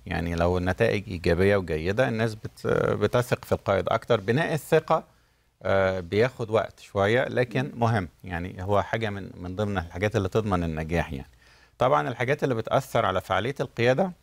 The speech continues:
Speaker 1: المعلومات المتوفرة والأدوات المساعدة. يعني المعلومات اللي حوالينه أو حوالين القائد أو ال-، الأدوات اللي بيستخدمها،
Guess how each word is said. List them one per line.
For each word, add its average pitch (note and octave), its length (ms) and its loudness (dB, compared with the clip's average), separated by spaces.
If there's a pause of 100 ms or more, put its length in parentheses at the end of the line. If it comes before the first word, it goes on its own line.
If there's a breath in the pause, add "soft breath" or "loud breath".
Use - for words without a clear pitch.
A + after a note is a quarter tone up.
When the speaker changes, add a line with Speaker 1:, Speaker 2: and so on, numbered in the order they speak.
(920)
Speaker 1:
المعلومات G2 760 0 (360)
المتوفرة F#2+ 840 2
والأدوات G2 520 0
المساعدة. D#2 540 -2 (800)
يعني E2+ 320 0
المعلومات F#2 640 0
اللي F#2 160 2
حوالينه F#2+ 680 0
أو D#2 260 0
حوالين F2+ 480 0
القائد A2+ 460 0 (180)
أو G#2 340 0
ال-، E2+ 320 -6
الأدوات F#2 540 2
اللي F2 100 -6
بيستخدمها، G2 680 0